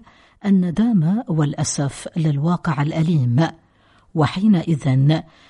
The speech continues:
يكون قرار العودة إلى الله والكنيسة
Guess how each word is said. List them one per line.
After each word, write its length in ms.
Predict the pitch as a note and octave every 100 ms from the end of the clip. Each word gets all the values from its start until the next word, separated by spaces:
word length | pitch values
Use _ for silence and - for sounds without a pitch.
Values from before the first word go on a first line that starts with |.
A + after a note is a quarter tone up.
| _ F#3+
يكون 640 | F#3 - C4 A3+ E3 A#3
قرار 560 | A#3+ - D#3+ E3+ F#3 -
العودة 500 | D3+ C3+ E3+ D#3+ D3+
إلى 240 | E3 D3+
الله 380 | C3+ C#3 D#3+ C#3+ - F3+
والكنيسة 960 | E3 E3+ - E3 C#3 C3 - D#3+ C#3+